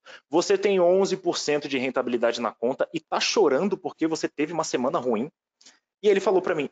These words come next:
"é verdade, eu não tinha visto por esse ponto." E agora ele tá lá, continuando tendo lucro da forma, do jeito dele, né? No tempo dele e de forma consistente. Então tem muita gente que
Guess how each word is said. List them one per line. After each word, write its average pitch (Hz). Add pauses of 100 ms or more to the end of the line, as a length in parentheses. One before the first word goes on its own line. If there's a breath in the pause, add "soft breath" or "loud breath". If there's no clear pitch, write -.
(140)
"é 135
verdade, 113 (220)
eu 117
não 120
tinha 120
visto 107
por 113
esse -
ponto." -
E 196
agora 139
ele 143
tá 160
lá, 110 (480)
continuando 185 (380)
tendo 123
lucro 117 (520)
da 147
forma, 120 (460)
do 160
jeito 143
dele, 127
né? 98
No 92
tempo 101
dele 104 (320)
e 214
de 202
forma 151
consistente. - (400 loud breath)
Então 196
tem 214
muita 220
gente 208
que 196